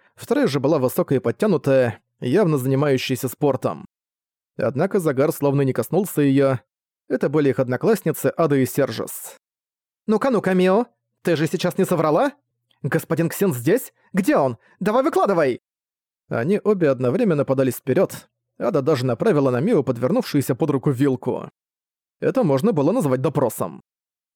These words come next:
«А, но это...» «Поторопись и скажи, что это была ложь. Сейчас еще можно закончить разговор без каких-либо последствий». Клюэль пыталась донести это одними губами,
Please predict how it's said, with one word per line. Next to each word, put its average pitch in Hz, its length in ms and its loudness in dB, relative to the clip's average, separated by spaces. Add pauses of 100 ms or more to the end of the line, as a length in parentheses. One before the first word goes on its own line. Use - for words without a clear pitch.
(160)
«А, 214 200 2 (100)
но 233 400 2
это...» 190 420 0 (720)
«Поторопись 175 480 0
и 151 40 -4
скажи, 143 300 0
что 185 160 -2
это 143 160 0
была 202 180 2
ложь. 123 400 -4 (480)
Сейчас 214 400 -4
еще 262 220 0
можно 175 260 0
закончить 139 360 -2
разговор 139 400 0
без 139 120 -2
каких-либо - 460 0
последствий». - 880 -6 (560)
Клюэль 185 380 0
пыталась 151 360 0
донести 127 420 0
это 143 180 2
одними 127 280 0
губами, 131 640 0